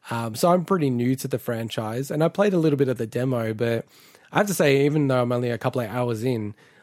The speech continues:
I already think this game is gonna be, like, totally sink its hooks into me. It is like, yeah, there's something about it. It's just, I love the sort of, the style of it. And the one thing that I did wanna flag is I did say earlier that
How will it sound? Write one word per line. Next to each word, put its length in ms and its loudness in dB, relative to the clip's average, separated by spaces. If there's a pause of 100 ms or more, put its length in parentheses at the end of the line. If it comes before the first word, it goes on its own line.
(140)
I 600 2
already 340 6
think 200 0
this 140 -4
game 460 -2
is 120 -10
gonna 180 -2
be, 600 -6 (280)
like, 180 -2
totally 340 4
sink 280 -2
its 140 -6
hooks 340 -6
into 260 -4
me. 300 -8 (600)
It 180 4
is 360 2
like, 420 0 (240)
yeah, 240 4
there's 140 2
something 220 4
about 300 4
it. 80 6
It's 100 -2
just, 360 -2 (580)
I 80 -2
love 380 4
the 260 4
sort 200 0
of, 340 -8
the 80 -2
style 440 2
of 120 2
it. 180 2 (800)
And 120 6
the 60 6
one 140 4
thing 160 2
that 100 6
I 60 6
did 160 0
wanna 180 4
flag 320 2
is 120 0
I 100 2
did 200 -2
say 300 0
earlier 300 6
that 340 0